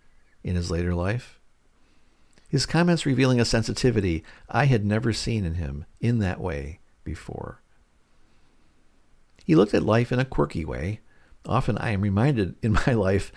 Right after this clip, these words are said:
at how I seem to have some of that perspective in how I see things. Not sure if that's genetic, but the proclivity is certainly interesting. At the end of his life, he did something that I am forever proud of him for accomplishing.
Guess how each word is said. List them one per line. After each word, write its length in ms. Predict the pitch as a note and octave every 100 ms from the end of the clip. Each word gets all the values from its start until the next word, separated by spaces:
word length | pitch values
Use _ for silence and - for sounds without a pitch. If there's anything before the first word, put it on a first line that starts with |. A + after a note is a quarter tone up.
| - -
at 120 | -
how 180 | F#2 A#2
I 100 | B2
seem 260 | C#3 B2+ A2+
to 60 |
have 160 | G#2+ G#2
some 200 | - G2+
of 100 | G2+
that 160 | A2 -
perspective 640 | A2+ - C#3 - F#2+ - -
in 140 | G2+
how 160 | G2 G#2
I 120 | B2+
see 240 | D3 - E2+
things. 500 | - G#1 E2 - - - - - - - - - -
Not 160 | E2+
sure 160 | - G2
if 60 | -
that's 200 | G2 -
genetic, 560 | - A#2+ A#2+ G2 - - - - -
but 100 | D2
the 80 | F2
proclivity 720 | - A2 C#3+ D#3 D#3+ D#3 D3+ -
is 140 | -
certainly 460 | - E2+ - F2+ G2+
interesting. 640 | - - - - - E2+ - - _ _ - - - - - _ - - _ _ _ _ - - - - - -
At 100 | B2
the 120 | D#3
end 100 | G#3
of 60 | G#3+
his 200 | G3+ D#3
life, 320 | E2+ C#2+ -
he 160 | - C3+
did 160 | D#3 E3
something 380 | B2+ A2+ B2
that 100 | G#2+
I 80 | G#2
am 100 | G#2
forever 420 | - - A#2 A#2
proud 300 | B2+ - G2+
of 140 | G2+ -
him 260 | G2+ F#2+ - -
for 240 | - -
accomplishing. 680 | G2 - F#2 - - - -